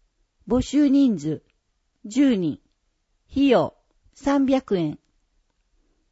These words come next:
時、七月二十四日、土曜。講座名、博物館の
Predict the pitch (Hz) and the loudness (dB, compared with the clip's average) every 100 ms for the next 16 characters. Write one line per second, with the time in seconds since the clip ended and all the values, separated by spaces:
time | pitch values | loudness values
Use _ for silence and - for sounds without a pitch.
0 | _ _ _ _ _ - 233 - 269 254 | _ _ _ _ _ -6 -6 -2 -2 -2
1 | _ _ _ _ _ - - 285 285 269 | _ _ _ _ _ -14 -4 0 0 2
2 | 277 285 233 214 175 143 _ 202 196 - | 2 2 2 2 0 -4 _ -4 -4 -6
3 | _ _ _ _ _ 208 208 247 196 131 | _ _ _ _ _ -2 2 4 4 0
4 | _ _ _ _ _ _ _ _ _ _ | _ _ _ _ _ _ _ _ _ _
5 | 277 285 254 269 233 170 - _ _ _ | 2 2 4 2 2 -2 -6 _ _ _
6 | _ _ _ _ _ 262 302 285 311 285 | _ _ _ _ _ -8 -4 -4 -4 0
7 | 247 208 185 - | 0 0 -6 -10